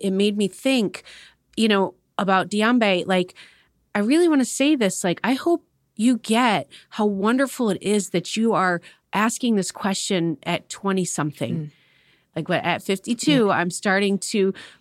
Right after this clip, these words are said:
Speaker 1: for the first time in my life, be compassionate to myself, and I, and wake up and while I'm journaling, write,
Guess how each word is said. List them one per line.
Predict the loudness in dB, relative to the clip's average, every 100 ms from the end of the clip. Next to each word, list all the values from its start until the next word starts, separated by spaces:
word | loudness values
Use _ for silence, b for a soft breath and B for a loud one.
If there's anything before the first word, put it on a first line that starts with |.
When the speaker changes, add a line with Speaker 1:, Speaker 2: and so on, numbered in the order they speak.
| B
Speaker 1:
for | -6
the | -6
first | -6 -4 -2 -2 -4
time | -2 0
in | 0
my | 0 0
life, | 0 0 0 -4 -6
be | -6
compassionate | -4 -6 -4 -6 -4 -2 -4
to | -2
myself, | -4 -4 0 -2 -2
and | -2 -2
I, | -2 B B B
and | 0
wake | 2 2 2
up | 0
and | 0 -2 -2
while | 0 2
I'm | 0 0
journaling, | 0 2 2 2 0 -2 B B B
write, | -2 0 0 -2